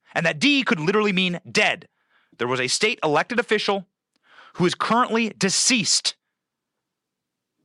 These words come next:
ladies and gentlemen, and he won, thus proving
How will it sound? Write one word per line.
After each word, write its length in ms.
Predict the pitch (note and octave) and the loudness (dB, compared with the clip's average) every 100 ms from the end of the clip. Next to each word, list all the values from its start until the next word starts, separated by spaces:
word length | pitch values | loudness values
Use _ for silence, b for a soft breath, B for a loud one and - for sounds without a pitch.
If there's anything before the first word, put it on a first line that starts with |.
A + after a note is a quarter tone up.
| _ _ _ _ _ _ _ _ _ _ _ _ _ - | _ _ _ _ _ _ _ _ _ _ _ _ _ -10
ladies 200 | F2+ D#2+ | -8 -6
and 80 | D#2 | -10
gentlemen, 360 | D2+ C#2 - _ _ _ _ _ _ _ _ _ - | -12 -14 -18 _ _ _ _ _ _ _ _ _ -8
and 140 | B2 | -4
he 140 | D3 F#3 | -2 0
won, 480 | G3+ A#3+ C#3 E2+ _ _ _ b | 2 4 2 -4 _ _ _ b
thus 340 | - A#2 G#3 - | -2 0 0 -2
proving 600 | - E4+ D#4+ A3 A3+ | 0 2 2 2 0